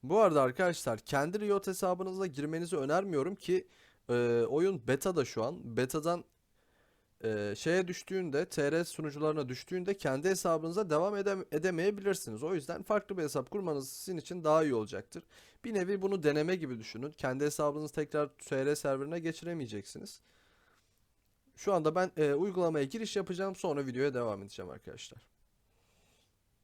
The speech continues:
Evet arkadaşlar, şu anda, e, yükleme aşamasını geçtim. Uygulamaya giriş yapacağım. Benden isim girmemi istiyor.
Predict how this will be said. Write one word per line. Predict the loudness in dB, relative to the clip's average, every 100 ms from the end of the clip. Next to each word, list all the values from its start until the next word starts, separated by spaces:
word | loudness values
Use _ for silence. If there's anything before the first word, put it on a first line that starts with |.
| _ _ _ _ _ _ _ _ _ _ _ _ _ _ _ _ _ 2
Evet | 4 4
arkadaşlar, | 4 2 -2 -2 -4
şu | 0 2
anda, | 4 4 2 2
e, | -2
yükleme | -2 0 -2 -2 -4 -2
aşamasını | -2 -2 -4 -4 -4
geçtim. | -2 -2 -2 -10 -6
Uygulamaya | -4 0 0 0
giriş | -2 -4 -2 -4
yapacağım. | -4 -4 -4 -2
Benden | -2 -2 -4
isim | -6 -6 -4
girmemi | -4 -4 -6
istiyor. | -8 -10 -6 -6